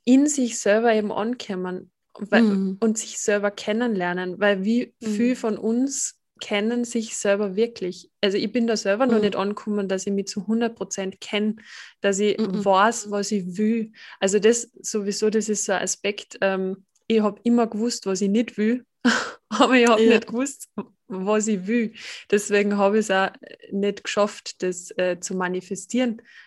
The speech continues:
Speaker 1: was ich mir
Speaker 2: Mhm.
Speaker 1: wünsch, weil ich nicht gewusst hab, was genau das, das ist.
Speaker 2: Ja.
Speaker 1: Ähm, ja, jetzt schweife ich grad schon wieder ein bisschen ab, aber ich find das,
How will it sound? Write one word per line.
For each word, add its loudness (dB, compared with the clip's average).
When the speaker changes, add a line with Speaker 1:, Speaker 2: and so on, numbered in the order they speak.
Speaker 1:
was -2
ich 0
mir 6
Speaker 2:
Mhm. 6
Speaker 1:
wünsch, 4
weil 0
ich -2
nicht -12
gewusst -4
hab, -2
was -6
genau -4
das, -6
das -12
ist. -4
Speaker 2:
Ja. -2
Speaker 1:
Ähm, 2
ja, 6
jetzt -2
schweife 2
ich -8
grad -2
schon -6
wieder 0
ein -8
bisschen -6
ab, -6
aber 0
ich -6
find -4
das, -2